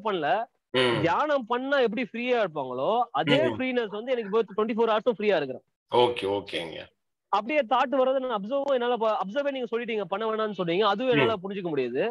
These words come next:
Speaker 2: ம்.
Speaker 1: அப்படி எனக்கு முக்கியமா வந்து இப்போ அந்த கிளாஸஸ்ல எனக்கு ரொம்ப பிடிச்ச விஷயம் என்னன்னா சார்,
Speaker 2: ம்.
Speaker 1: கண்டிப்பா food ரொம்ப பிடிச்சிருந்தது. ஒரு, வந்த ஒரு பத்து பேர்கிட்ட சொல்லிட்டேன்.
Speaker 2: சரி, சரி.
Speaker 1: தியானம் போகாது போல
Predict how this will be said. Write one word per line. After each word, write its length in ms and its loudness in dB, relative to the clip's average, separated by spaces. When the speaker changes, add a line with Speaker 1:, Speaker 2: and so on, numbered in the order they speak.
Speaker 2:
ம். 300 2
Speaker 1:
அப்படி 220 -2
எனக்கு 180 -4
முக்கியமா 340 2
வந்து 260 0
இப்போ 180 -2
அந்த 200 0
கிளாஸஸ்ல 560 2
எனக்கு 240 -2
ரொம்ப 180 -2
பிடிச்ச 240 -6
விஷயம் 260 -2
என்னன்னா 260 0
சார், 340 2
Speaker 2:
ம். 240 4
Speaker 1:
கண்டிப்பா 320 -4
food 280 -2
ரொம்ப 260 2
பிடிச்சிருந்தது. 480 0
ஒரு, 240 0
வந்த 280 -2
ஒரு 120 0
பத்து 260 -4
பேர்கிட்ட 320 0
சொல்லிட்டேன். 340 -2
Speaker 2:
சரி, 220 8
சரி. 340 4
Speaker 1:
தியானம் 400 2
போகாது 280 2
போல 160 0